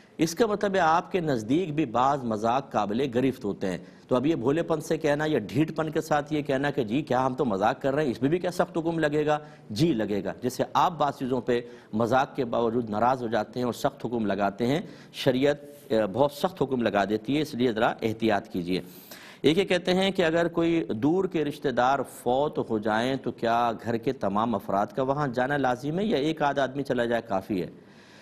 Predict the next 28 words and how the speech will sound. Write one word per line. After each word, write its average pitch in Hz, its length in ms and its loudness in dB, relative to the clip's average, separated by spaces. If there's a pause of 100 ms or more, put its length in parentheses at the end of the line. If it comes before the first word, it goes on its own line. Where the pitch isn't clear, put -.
(440)
देखें, 143 320 2
दूर 156 260 4
का 175 160 2
क्या, 165 240 2
करीब 175 500 0
तरीन 190 260 2
रिश्तेदार 143 460 0
फौत 127 380 -2
हो 113 80 0
जाए, 104 260 2
सबका 180 380 -2
जाना 180 260 0
किसने 196 320 -2
वाजिब 101 340 2 (100)
किया 90 160 -2
है? 92 100 -6
तो 185 120 -2
मुस्तहब 180 580 0
है 139 120 2
कि 143 120 -4
ठीक 127 240 -2
है 135 60 0
चले 95 280 -4
जाएं, 104 200 -4
बहुत 120 220 -2
अच्छी - 240 -4
बात 135 300 2
है। 135 180 0